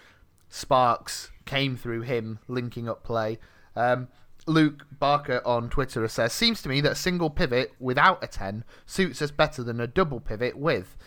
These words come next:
There was link up between the centre-backs and midfield as a result.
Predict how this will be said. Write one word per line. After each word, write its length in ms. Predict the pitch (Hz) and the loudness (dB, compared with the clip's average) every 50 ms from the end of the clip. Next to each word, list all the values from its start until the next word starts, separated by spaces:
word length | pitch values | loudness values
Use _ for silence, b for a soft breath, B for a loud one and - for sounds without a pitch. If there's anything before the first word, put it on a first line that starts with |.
| B B B B | B B B B
There 140 | B 123 123 | B -2 0
was 160 | 120 117 120 | 0 0 0
link 320 | 131 151 196 220 208 - 240 | 2 2 4 4 4 4 4
up 240 | 247 - - - - | 4 4 2 -6 -12
between 300 | 139 - - 135 120 110 | -12 -8 -6 -6 -6 -6
the 60 | 110 | -6
centre-backs 640 | - - 156 160 156 - 147 147 131 - - - - | -4 0 0 0 0 0 2 2 2 0 -2 -6 -6
and 180 | - 123 123 117 113 | -4 -4 -4 -4 -6
midfield 480 | 110 - - 151 151 156 160 156 143 | -8 -8 -6 -4 -2 -2 -2 -2 -2
as 180 | - 113 113 - | -4 -6 -6 -6
a 60 | 110 | -6
result. 520 | 110 120 120 165 196 160 - - - - | -6 -2 0 0 0 0 0 -6 -14 -14